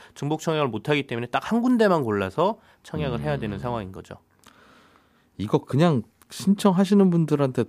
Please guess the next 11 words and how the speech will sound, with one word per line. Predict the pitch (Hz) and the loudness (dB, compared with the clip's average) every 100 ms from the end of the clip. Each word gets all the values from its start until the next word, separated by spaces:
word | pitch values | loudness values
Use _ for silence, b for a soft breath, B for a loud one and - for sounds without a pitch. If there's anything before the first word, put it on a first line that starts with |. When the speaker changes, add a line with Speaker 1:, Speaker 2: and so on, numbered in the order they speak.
| - | 0
Speaker 2:
골고루 | 110 120 165 180 | 2 4 4 4
나눠줄 | 117 98 131 147 | 4 2 2 -2
방법은 | - 104 101 98 135 | -2 0 0 0 -2
없어요? | 107 - 69 95 156 | -4 -6 -6 -6 -4
이게 | 120 151 | -2 0
뭐 | 135 - | 0 -4
대학 | - 117 156 | -2 2 2
입시라면 | 151 - 139 117 98 104 | 0 -4 0 2 2 0
그래도 | 107 104 107 | 2 2 2
학과가 | 110 - - 165 151 | -2 -2 2 4 4
다르고 | 98 95 82 80 92 | 2 -2 0 -2 -2